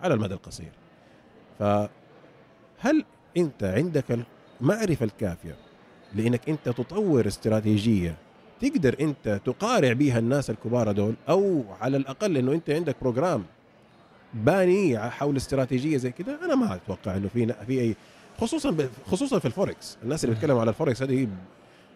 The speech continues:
Speaker 1: يعني سوق كبير وهائل، وكل الناس اللي بتدا-، معظم الناس اللي بيتداولوا فيه بشكل محترف بيستخدموا ال-، ال-، ال-،
Speaker 2: البوتس.
Speaker 1: البوتس هذه.
Speaker 2: مو،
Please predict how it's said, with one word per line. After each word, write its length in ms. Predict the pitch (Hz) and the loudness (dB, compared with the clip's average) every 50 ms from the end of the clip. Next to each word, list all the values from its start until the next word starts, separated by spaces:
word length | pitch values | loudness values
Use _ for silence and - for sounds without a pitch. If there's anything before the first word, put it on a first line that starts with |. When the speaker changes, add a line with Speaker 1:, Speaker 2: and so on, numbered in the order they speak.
| - | -6
Speaker 1:
يعني 240 | 101 107 110 110 113 - - - - - - - - - - - - - | -2 0 0 0 0 -2 -6 -20 -20 -20 -20 -20 -20 -20 -20 -20 -20 -20
سوق 380 | - - - - 180 190 175 135 - - - - - - - | -16 -14 -6 -2 0 0 0 0 -4 -12 -20 -20 -16 -6 -4
كبير 400 | 123 117 135 147 135 110 92 - - - - | 0 2 2 4 4 2 0 -2 -6 -10 -8
وهائل، 640 | 101 98 95 117 147 160 170 160 170 185 226 247 240 226 - - - - - - _ - - - - - - - | -8 -6 -2 0 0 0 0 0 0 -2 -2 -2 -4 -6 -10 -18 -20 -20 -20 -20 _ -20 -20 -20 -20 -16 -8 -6
وكل 420 | 135 127 - - - 311 349 311 | -6 -6 -4 -2 0 2 2 2
الناس 300 | 185 143 143 143 123 - | 0 0 -2 -4 -4 -4
اللي 120 | 113 104 98 | -6 -6 -6
بتدا-، 420 | 107 104 107 120 - 123 127 120 123 123 120 131 | -6 -6 -6 -6 -6 -6 -4 -6 -6 -6 -4 -2
معظم 380 | 147 208 254 254 196 151 131 | -2 0 0 0 0 0 0
الناس 340 | 117 117 123 131 113 - - | 0 0 0 0 -2 -2 -4
اللي 120 | 98 92 92 | -6 -8 -6
بيتداولوا 540 | 98 98 95 107 135 143 123 110 98 98 | -6 -6 -4 -2 0 0 0 0 -2 -2
فيه 200 | - - 98 82 78 - _ - - - | -4 -8 -10 -10 -12 -14 _ -20 -16 -10
بشكل 360 | 101 107 - 170 165 - 170 170 | -8 -8 -6 -6 -6 -6 -6 -6
محترف 440 | 190 190 - - 233 240 294 320 - - - - - - | -6 -8 -8 -6 -4 -4 -4 -6 -8 -12 -20 -20 -14 -10
بيستخدموا 600 | 262 285 - - - 330 - - 285 277 262 233 | -8 -8 -6 -6 -6 -8 -6 -4 -4 -2 -2 -2
ال-، 260 | 247 233 220 208 190 190 196 208 - - - - 190 | -4 -6 -8 -12 -14 -14 -14 -14 -16 -16 -12 -10 -6
ال-، 60 | 202 | -4
ال-، 60 | 139 | -2
Speaker 2:
البوتس. 320 | 123 95 117 113 104 - 202 | 0 2 2 2 2 0 -2
Speaker 1:
البوتس 420 | 226 208 262 262 - - - 185 | -4 -2 -2 -4 -4 -4 -4 -4
هذه. 140 | 175 147 131 | -4 -2 0
Speaker 2:
مو، 320 | 131 127 131 127 127 107 | 2 2 4 4 2 0